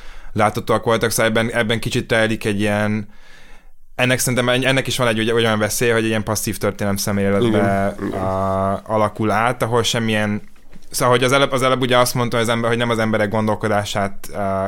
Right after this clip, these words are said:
Speaker 1: kell megváltoztatni, hanem a meglévő viszonyokból kiindulni, de hogy valójában nyilván vannak lehetőség arra is, hogy ilyen diskurzív eszközökkel, a új szimbólumokkal, ötletekkel, stb.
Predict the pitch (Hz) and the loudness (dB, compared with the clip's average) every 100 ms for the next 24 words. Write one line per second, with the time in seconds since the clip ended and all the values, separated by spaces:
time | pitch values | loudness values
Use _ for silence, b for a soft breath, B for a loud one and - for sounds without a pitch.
0 | 98 117 104 101 110 113 113 110 117 107 | -2 -2 0 0 0 -2 -2 -2 -2 -2
1 | 113 104 101 98 101 98 98 98 98 104 | -2 -2 -2 0 -2 -2 -2 -2 -2 -4
2 | 104 98 92 110 113 120 117 117 110 113 | -2 -2 -2 -2 0 0 2 2 4 4
3 | 117 117 113 123 113 107 107 104 - 110 | 4 2 2 2 2 2 0 -2 -4 -4
4 | 101 98 101 - 95 98 101 98 - 98 | -2 -2 -6 -4 -2 0 0 -2 -4 -4
5 | B B B B B B B - 104 104 | B B B B B B B -2 0 0
6 | 107 107 - 110 110 - 113 104 104 101 | 0 -2 -4 -2 -2 -2 -2 0 0 0
7 | - 101 104 - 101 101 98 101 101 - | 0 -2 -2 -2 0 0 2 0 0 -4
8 | 104 98 101 113 113 107 107 - - - | -2 -2 -2 0 2 2 0 -4 -8 -6
9 | - 107 101 101 101 101 - 101 98 98 | -2 0 2 2 2 0 0 0 0 0
10 | 101 104 98 98 - 98 95 92 98 104 | 0 -2 -2 -4 -2 -2 -2 -2 -4 -4
11 | 95 | -2